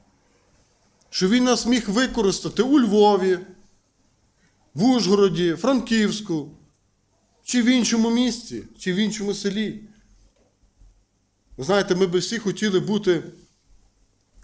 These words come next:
громадянами неба.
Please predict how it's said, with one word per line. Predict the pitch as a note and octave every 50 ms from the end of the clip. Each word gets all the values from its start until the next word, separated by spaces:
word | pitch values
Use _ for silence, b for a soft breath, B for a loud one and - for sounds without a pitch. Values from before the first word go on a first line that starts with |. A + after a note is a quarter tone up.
| -
громадянами | - G#2+ A#2+ E3 E3+ E3+ E3 D3+ C#3 F3+ F3+ F#3 F3+ F3+ F3 F3 F3 E3+ E3 E3 - - - _ _ _ _ _ _ _ _ _ _ _ _ _
неба. | - B2+ D3+ D3+ C3+ A#2+ G2 E2+ F2 D#2+